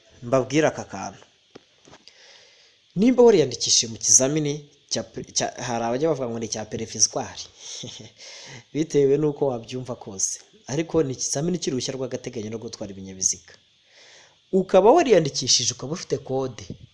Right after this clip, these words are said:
nyamuneka tangira wige. Ariko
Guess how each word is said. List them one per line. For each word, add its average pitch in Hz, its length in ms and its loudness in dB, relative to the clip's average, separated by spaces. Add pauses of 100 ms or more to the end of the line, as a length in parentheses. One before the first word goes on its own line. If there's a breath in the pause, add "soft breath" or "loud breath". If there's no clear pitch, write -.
(1000 soft breath)
nyamuneka 190 640 2
tangira 160 600 4
wige. 202 520 2 (1160 loud breath)
Ariko 208 260 -2